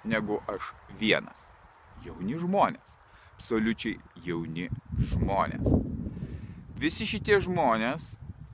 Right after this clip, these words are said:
kas jau baigė universitetus, kas gyvenė kitose prabangiose šalyse,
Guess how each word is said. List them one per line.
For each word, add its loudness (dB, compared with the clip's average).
kas 4
jau 4
baigė 4
universitetus, 2
kas 0
gyvenė 6
kitose -2
prabangiose 0
šalyse, 0